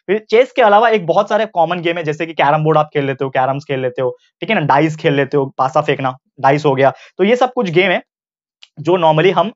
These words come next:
घर बैठे-बैठे खेल सकते हैं। लेकिन एक बहुत सारे पुराने-पुराने गेम्स है, कुछ नाम यहाँ पे मैं मेंशन करूंगा, जो पुराने नाम होंगे वो मैं लिखूंगा ताकि आप लोग को याद रहेगा, नए वाले गेम्स तो आप सब जानते ही हो। तो कुछ पुराने बहुत सारे, अ, गेम है।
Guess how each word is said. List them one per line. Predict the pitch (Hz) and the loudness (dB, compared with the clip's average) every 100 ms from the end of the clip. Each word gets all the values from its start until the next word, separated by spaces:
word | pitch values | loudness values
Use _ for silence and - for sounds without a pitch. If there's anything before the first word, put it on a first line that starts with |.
| 147 | -2
घर | 151 | 0
बैठे-बैठे | 147 127 151 139 196 | 0 0 0 0 -2
खेल | 208 156 | 0 -2
सकते | 143 - - | -2 -6 -6
हैं। | 143 151 - - 165 | -6 -6 -8 -12 -4
लेकिन | 175 240 - - | -2 -2 -6 -4
एक | 233 160 | -2 0
बहुत | 165 220 | 0 2
सारे | 240 226 | -2 -2
पुराने-पुराने | 185 165 190 196 196 | 0 0 0 -2 -2
गेम्स | 180 160 175 | -2 -2 -2
है, | 180 | -6
कुछ | 175 151 | -6 -2
नाम | 151 160 | 0 0
यहाँ | 151 | 0
पे | 165 | 0
मैं | |
मेंशन | 151 131 160 | -2 -4 -2
करूंगा, | 135 135 - _ _ - | -2 -2 -6 _ _ -4
जो | 180 | -2
पुराने | 180 170 190 | 2 0 2
नाम | 185 | 0
होंगे | 185 185 | 0 0
वो | 208 160 | 0 2
मैं | 160 | 0
लिखूंगा | 147 165 185 | -2 -4 -4
ताकि | 131 - | -4 -2
आप | 139 | -2
लोग | 143 | -2
को | 139 | 0
याद | 127 127 | 0 0
रहेगा, | 131 185 | -2 -4
नए | 147 139 | -4 0
वाले | 156 156 | 2 2
गेम्स | 151 151 | 0 -2
तो | 156 | -2
आप | 147 | -2
सब | - | -2
जानते | 135 117 120 | -4 -6 -4
ही | 120 | -4
हो। | 120 - - - | -4 -8 -16 -4
तो | |
कुछ | 220 | -4
पुराने | 214 214 196 214 | 0 0 2 2
बहुत | 185 190 | 0 2
सारे, | 196 208 - | 2 0 2
अ, | 165 156 | 2 2
गेम | 151 185 | 2 0
है। | 180 | 0